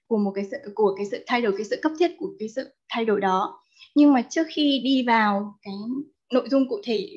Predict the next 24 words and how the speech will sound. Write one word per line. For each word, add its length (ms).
cái 80
nội 180
dung 240
về 120
việc 200
mà 180
chuyển 180
đổi 120
số 180
gắn 220
với 180
việc 160
xây 100
dựng 160
cái 80
mô 140
hình 180
này 100
như 200
thế 120
nào, 200
thì 60
có 100
một 160